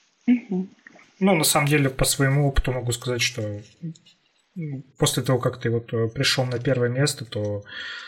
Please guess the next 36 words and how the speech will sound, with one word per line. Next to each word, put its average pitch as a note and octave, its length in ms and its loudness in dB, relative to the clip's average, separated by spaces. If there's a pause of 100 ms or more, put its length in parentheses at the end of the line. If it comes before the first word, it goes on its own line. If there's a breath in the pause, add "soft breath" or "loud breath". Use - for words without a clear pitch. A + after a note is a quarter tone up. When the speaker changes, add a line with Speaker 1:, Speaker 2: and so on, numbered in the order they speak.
Speaker 2:
скорее C#3 380 4
всего, A#2 460 2 (760)
если, A#2+ 600 0 (200)
э, A#2+ 220 0
экспертиза - 480 0
будет A2 220 0
быстро A2+ 300 0
расти, A2+ 260 0
ну, A#2+ 100 4
год, A2+ 440 2 (200)
м, C3+ 480 -10
максимум, B2 480 0
наверное, A2 320 -2
ты A2+ 140 -4
там G#2+ 200 0 (600)
просидишь, - 680 2
и - 40 -18
потом A#2+ 280 4
поймешь, A#2 320 4
что - 240 2
уже A2 440 2
можешь A2 340 2
спокойно G#2+ 640 0 (480 loud breath)
идти B2 260 0
на A2 160 4
зарплату A2+ 460 0
икс G#2+ 140 0
два, A2+ 180 2
икс - 160 0
три, C#3 220 2
и, - 160 -4
скорее B2+ 380 4
всего, A2 360 2
тебе A2 240 -4
такую A2+ 340 -2
никто A2 640 2